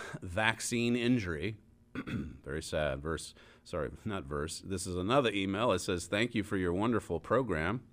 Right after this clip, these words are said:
on December, uh, twenty-seventh. Super painful side effects." That was the, the soundbite. Bill Gates talking about, uh, the super painful, uh, reaction to the vaccine was one of the more minor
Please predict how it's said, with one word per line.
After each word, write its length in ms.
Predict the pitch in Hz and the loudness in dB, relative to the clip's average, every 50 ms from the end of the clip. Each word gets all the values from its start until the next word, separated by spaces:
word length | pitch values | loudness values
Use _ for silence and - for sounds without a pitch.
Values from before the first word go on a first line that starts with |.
| - - - - - - - - - - - - - - - | -20 -20 -20 -20 -20 -20 -20 -20 -20 -20 -20 -20 -20 -14 -6
on 200 | 101 95 95 90 | -4 -2 -2 -2
December, 600 | 82 78 - - 107 107 98 95 87 85 80 82 - - - - - - - - | -2 -4 -2 0 0 2 4 4 2 2 0 -4 -12 -20 -20 -20 -20 -18 -8 -6
uh, 220 | 87 78 76 80 - | -4 -4 -4 -4 -6
twenty-seventh. 800 | - - 113 107 98 85 - - 98 101 110 104 85 - - - - - - - - | -2 0 2 2 2 2 2 2 4 4 4 4 0 -4 -4 -8 -12 -20 -20 -20 -16
Super 420 | - - - 131 131 131 135 113 | -10 -4 2 2 2 4 4 4
painful 720 | 101 - - - 117 120 135 131 123 117 - 87 85 87 90 | 4 2 0 2 4 6 6 6 4 4 4 0 0 0 0
side 300 | - - 95 87 85 80 | 0 2 4 4 6 4
effects." 380 | 82 - - 80 80 95 - - | 2 0 0 0 2 2 0 0
That 200 | - 87 87 87 | -2 0 0 0
was 200 | 87 85 80 - | -2 -4 -6 -6
the, 360 | - 82 80 78 78 76 78 - - | -4 -4 -2 -2 -2 -2 -4 -6 -10
the 340 | - 85 80 76 73 71 69 - - - | -8 -6 -6 -6 -6 -8 -10 -14 -20 -18
soundbite. 640 | - - - 104 95 95 95 92 85 85 85 90 107 - - - - - - - - | -12 -4 0 2 4 4 4 4 4 6 4 4 2 0 -6 -20 -20 -20 -20 -12 0
Bill 200 | 76 92 92 90 | 2 4 4 4
Gates 560 | 78 87 87 90 92 92 - - - - - - - | 4 4 4 4 4 2 -2 -6 -8 -8 -12 -16 -8
talking 340 | - 82 82 85 - 87 80 | -2 -2 -2 0 0 -2 -2
about, 480 | 82 82 85 85 85 85 82 - - 92 | 0 0 2 4 4 2 2 0 -2 -2
uh, 160 | 85 80 80 | -2 -2 -2
the 120 | 78 92 | -4 -6
super 320 | - - - 131 131 - 98 | -4 -2 -2 -2 -2 -2 -4
painful, 680 | - - 135 123 131 131 120 - - 82 98 127 - - - - - - - | -4 -2 0 2 2 2 0 0 -2 -4 -4 -4 -6 -12 -20 -20 -18 -8 -6
uh, 220 | 85 85 82 85 | -4 -2 -2 -2
reaction 600 | 87 95 92 90 90 90 92 - - - 82 87 | -2 0 0 2 4 4 2 0 -2 -4 -4 -4
to 160 | 85 - 104 85 | -4 -4 -4 -4
the 100 | 80 80 | -2 -2
vaccine 580 | 82 90 85 82 - - - 92 85 78 78 | 0 0 0 0 -2 -4 -2 -2 -2 -2 -2
was 220 | 85 82 78 82 92 | -4 -4 -6 -6 -4
one 160 | 101 98 92 | -4 -2 -2
of 80 | 85 | -2
the 60 | 87 87 | -2 -2
more 160 | 90 85 80 | -2 -2 -2
minor 460 | 80 87 90 92 90 78 76 101 113 | 0 0 0 0 0 0 -2 -4 -6